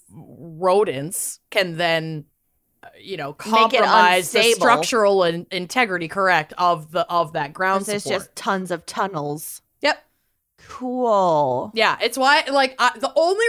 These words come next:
Speaker 1: reason I can picture this is because when we were pouring our, this is so fucking privileged. We were pouring our patio a couple of years
Speaker 2: <laughs>
Speaker 1: ago. I wanted pavers.
Speaker 2: Yeah.
Speaker 1: And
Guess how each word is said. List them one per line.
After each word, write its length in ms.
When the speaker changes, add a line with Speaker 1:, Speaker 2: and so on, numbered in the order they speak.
Speaker 1:
reason 340
I 140
can 200
picture 380
this 300
is 160
because 300
when 100
we 80
were 100
pouring 420
our, 140
this 220
is 100
so 160
fucking 320
privileged. 420
We 100
were 80
pouring 360
our 120
patio 720
a 80
couple 260
of 60
years 220
Speaker 2:
<laughs> 20
Speaker 1:
ago. 360
I 220
wanted 460
pavers. 760
Speaker 2:
Yeah. 200
Speaker 1:
And 560